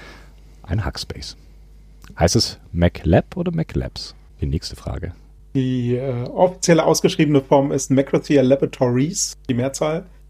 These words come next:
Speaker 2: Aber die Abkürzung ist nur Mac Lab.
Speaker 1: Okay. Die ausgesprochene Variante, ähm, habe ich dir überlassen, weil ich mich hundertprozentig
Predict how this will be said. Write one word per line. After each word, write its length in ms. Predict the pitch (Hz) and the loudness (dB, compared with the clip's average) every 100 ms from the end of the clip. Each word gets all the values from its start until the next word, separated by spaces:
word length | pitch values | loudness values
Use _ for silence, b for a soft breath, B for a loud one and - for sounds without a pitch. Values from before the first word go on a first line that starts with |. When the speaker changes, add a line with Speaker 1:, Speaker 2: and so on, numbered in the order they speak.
| - - - | -20 -10 2
Speaker 2:
Aber 120 | 131 | 4
die 100 | 139 | 4
Abkürzung 360 | 139 147 143 143 | 4 2 2 -2
ist 120 | - | 0
nur 100 | 127 | 0
Mac 200 | 123 120 | 2 0
Lab. 240 | 117 120 - - - | -2 -4 -18 -20 -10
Speaker 1:
Okay. 260 | - - - - - B B B | -8 -6 -10 -16 -20 B B B
Die 220 | 95 101 - | 4 4 6
ausgesprochene 540 | 110 - - 104 101 | 2 2 0 2 4
Variante, 520 | 95 95 98 107 104 | 4 4 4 2 2
ähm, 300 | 92 90 92 82 - | 0 0 -2 -6 -4
habe 140 | - - | -2 0
ich 60 | |
dir 140 | 107 127 | 4 4
überlassen, 400 | 135 131 - 104 | 6 2 0 -2
weil 80 | |
ich 120 | 98 - | -2 -4
mich 160 | 95 | -4
hundertprozentig 720 | 143 - 104 - 98 98 - | -4 -2 -2 -2 -2 -2 -6